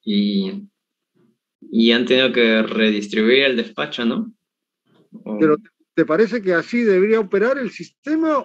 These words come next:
Speaker 2: ¿O tú, tú dirías, no, están botando la plata y Dios es peruano, así que no va a fallar nada?
Speaker 1: <laughs> Ah, no, no, no, o sea, sí está, está bien, o sea,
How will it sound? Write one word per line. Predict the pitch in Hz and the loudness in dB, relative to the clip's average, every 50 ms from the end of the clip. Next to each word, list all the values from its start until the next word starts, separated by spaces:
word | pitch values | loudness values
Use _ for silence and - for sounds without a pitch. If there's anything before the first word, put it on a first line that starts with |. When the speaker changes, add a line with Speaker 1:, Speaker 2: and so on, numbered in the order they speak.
| - - | -4 -4
Speaker 2:
¿O | 160 147 | -4 -4
tú, | - _ 147 147 160 156 | -4 _ -8 -8 -8 -4
tú | - 202 190 | 0 2 2
dirías, | 180 175 180 196 190 170 | 4 4 4 2 0 0
no, | 170 175 185 196 202 214 220 226 226 233 226 214 | -2 -2 -2 0 0 0 0 2 2 2 2 0
están | 202 - 208 196 | 0 0 -2 -2
botando | 180 170 - 185 190 196 196 | -2 -2 0 0 0 2 2
la | 190 170 139 123 | 2 0 -2 -2
plata | - 190 190 208 214 214 202 - 170 156 | -2 -2 -2 0 -2 -2 -2 -2 -4 -4
y | 156 147 143 139 135 127 127 127 131 127 127 123 - _ _ _ _ _ _ _ _ _ _ | -4 -4 -6 -10 -10 -10 -12 -12 -12 -14 -16 -18 -20 _ _ _ _ _ _ _ _ _ _
Dios | _ - 175 196 175 - 196 | _ 2 4 4 4 2 -2
es | 208 190 | -2 -2
peruano, | - - 180 165 175 208 160 214 220 226 214 190 165 | 0 0 0 2 2 2 2 2 2 0 0 0 -2
así | 151 - - 165 | -4 -6 -8 -6
que | - 165 160 | -4 -2 0
no | 170 185 | 0 0
va | 196 196 | 0 0
a | 170 | 0
fallar | 165 175 175 190 196 185 | 2 2 4 4 2 2
nada? | 220 240 226 156 - _ _ _ _ _ _ _ _ _ _ - | 0 -2 -2 -4 -6 _ _ _ _ _ _ _ _ _ _ -12
Speaker 1:
<laughs> | - - - - 147 - - - - - - - - - - 202 - - - - - | -8 -8 -6 -4 -4 -4 -4 -8 -12 -16 -18 -18 -14 -4 -2 -2 -2 -2 -6 -6 -2
Ah, | - - 127 127 123 120 | 0 2 2 4 2 2
no, | 117 117 113 | 0 0 2
no, | 110 107 | 2 0
no, | 104 101 101 101 | 0 0 0 0
o | 101 | 0
sea, | - 117 110 110 107 | 0 0 0 0 0
sí | 110 - - 131 127 | -2 -2 2 2 2
está, | 120 - - 123 120 117 | 2 2 0 0 0 -2
está | 113 - - - 120 | -4 -4 -4 -2 0
bien, | 113 113 110 110 104 101 | 0 2 2 2 0 0
o | 101 | -2
sea, | 101 104 101 98 98 98 | -4 -4 -4 -4 -4 -4